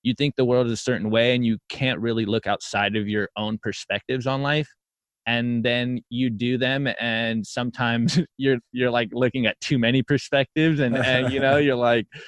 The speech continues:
Speaker 1: you know, which way is up and which way is down? And, and, you know, like, Bitcoin is, is true north. Like, it gives you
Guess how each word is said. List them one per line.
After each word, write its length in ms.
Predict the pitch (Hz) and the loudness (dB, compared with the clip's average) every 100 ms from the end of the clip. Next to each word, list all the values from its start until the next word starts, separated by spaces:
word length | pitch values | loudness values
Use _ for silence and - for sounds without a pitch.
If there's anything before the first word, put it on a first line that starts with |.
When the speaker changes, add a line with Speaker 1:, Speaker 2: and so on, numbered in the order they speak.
| - | -16
Speaker 1:
you 160 | - 147 | 0 2
know, 160 | 160 139 | 4 4
which 240 | 165 - | 2 2
way 220 | 175 175 | 2 4
is 100 | 156 | 4
up 260 | 143 175 113 | 4 4 2
and 120 | 120 | 0
which 180 | 135 143 | 0 2
way 220 | 156 156 | 2 4
is 120 | 131 | 2
down? 440 | 107 131 160 127 113 | 2 4 4 4 2
And, 240 | 110 117 - | 0 -2 -4
and, 420 | 123 123 120 117 117 _ _ _ _ _ | -2 0 0 -2 -6 _ _ _ _ _
you 120 | 127 | -2
know, 160 | 151 151 | 2 4
like, 240 | 143 123 | 2 0
Bitcoin 560 | 98 131 - 143 147 147 | 0 -2 0 -2 0 2
is, 200 | 147 123 | 0 0
is 140 | 131 120 | -2 -6
true 260 | - 151 | -2 -2
north. 280 | 143 156 101 | 0 0 0
Like, 140 | 107 104 | 0 -2
it 200 | 107 101 | -4 0
gives 340 | 135 143 110 | 0 0 -2
you 460 | 120 127 123 120 | 0 2 2 0